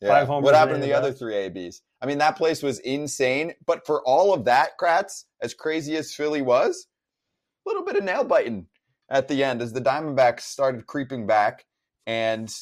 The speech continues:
Speaker 1: you know, after Zach Gallen's outing, the bullpen held up pretty good for A Z, which has been an underrated component of what they're doing. And the offense started to kinda chip away, but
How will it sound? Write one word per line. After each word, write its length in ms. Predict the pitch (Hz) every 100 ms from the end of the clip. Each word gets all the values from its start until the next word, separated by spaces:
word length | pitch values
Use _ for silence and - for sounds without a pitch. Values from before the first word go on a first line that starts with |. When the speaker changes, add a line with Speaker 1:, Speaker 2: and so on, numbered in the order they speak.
| - _ _
Speaker 1:
you 80 | 123
know, 80 | 117
after 340 | 120 131 151 143
Zach 340 | 123 127 123
Gallen's 460 | 120 117 113 113 -
outing, 480 | 98 95 104 123 131
the 80 | 92
bullpen 440 | 80 123 127 123
held 240 | 123 113 117
up 140 | 110
pretty 200 | 131 113
good 340 | 104 110 120 120
for 160 | 104
A 200 | 95 110
Z, 320 | 95 101 113
which 160 | 127 -
has 100 | 95
been 300 | 98 101 98
an 140 | 101 104
underrated 520 | 107 110 107 104 -
component 520 | 98 82 101 120 123
of 80 | 87
what 180 | 95 -
they're 140 | 95
doing. 340 | 92 98 131 - _ _ _
And 400 | 98 104 107 107 107
the 120 | 104
offense 480 | 110 117 127 113 -
started 640 | - - - 135 143 147 131
to 320 | - 127 127 _ _ _ _
kinda 400 | 127 120 104 104 _ _ _ _ _ -
chip 220 | - 151
away, 460 | 147 127 131 175 - -
but 300 | 110 -